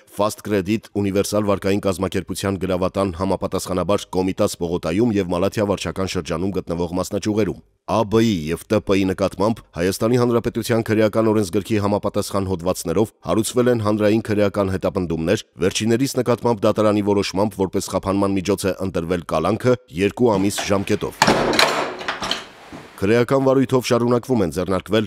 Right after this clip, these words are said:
ծավալուն և տարաբնույթ օպերատիվ հետախուզական և քննչական ու վարութային այլ գործողություններ, կատարված հանցագործությունների ամբողջական պատկերի բացահայտման, դեպքերի հետ առնչություն ունեցած այլ անձանց ինքնությունները պարզելու, նրանց նկատմամբ հանրային քրեական հետապնդումներ հարուցելու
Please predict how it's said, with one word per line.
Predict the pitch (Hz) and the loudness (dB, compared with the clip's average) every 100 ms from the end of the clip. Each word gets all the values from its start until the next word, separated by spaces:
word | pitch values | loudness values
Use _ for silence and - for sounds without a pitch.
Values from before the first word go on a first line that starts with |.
| - - | -2 -4
ծավալուն | 87 92 104 131 | 0 2 4 4
և | 123 117 110 | 4 2 2
տարաբնույթ | 107 101 107 113 - 113 | 2 4 2 2 0 -2
օպերատիվ | 104 107 104 117 110 | 0 0 0 -2 -4
հետախուզական | 107 104 104 107 107 98 73 | -4 -4 -2 -2 0 -2 -2
և | 90 - | -8 -6
քննչական | 98 107 98 117 120 | -4 -2 0 0 0
ու | 120 110 | 0 0
վարութային | 104 101 101 107 110 110 | 0 0 0 0 0 -2
այլ | 107 85 | -4 -2
գործողություններ, | 87 92 87 82 82 80 104 - 95 | -6 -4 -6 -6 -8 -6 -6 -6 -4
կատարված | 95 110 131 - | 0 2 2 2
հանցագործությունների | 120 127 120 120 123 117 117 117 - | 0 2 0 0 -2 0 2 2 0
ամբողջական | 104 107 101 104 107 107 107 | 0 0 0 -2 0 0 0
պատկերի | - 101 98 92 | -2 -2 0 -2
բացահայտման, | - 85 82 - 90 110 - 78 | -4 -4 -6 -4 -2 -2 -4 0
դեպքերի | 101 - 123 139 135 | 0 2 2 2 2
հետ | 117 | 2
առնչություն | 117 113 117 - 123 113 | 2 0 -2 0 2 2
ունեցած | 107 110 107 - 98 | 2 0 -2 -4 -2
այլ | 110 110 | 2 2
անձանց | 104 107 104 104 | 2 0 -2 -2
ինքնությունները | 98 101 - 98 95 90 | -4 -4 -2 0 0 -2
պարզելու, | 95 80 85 92 110 - | -4 -4 -4 -2 -2 -2
նրանց | 95 123 - 127 | 0 0 0 -2
նկատմամբ | 127 123 120 117 | 0 0 0 0
հանրային | 110 110 110 117 113 | 0 2 2 2 2
քրեական | 107 107 107 107 101 | 2 2 2 0 0
հետապնդումներ | 101 101 98 98 92 90 | 0 0 0 0 0 0
հարուցելու | 87 - 82 117 | -4 -2 2 2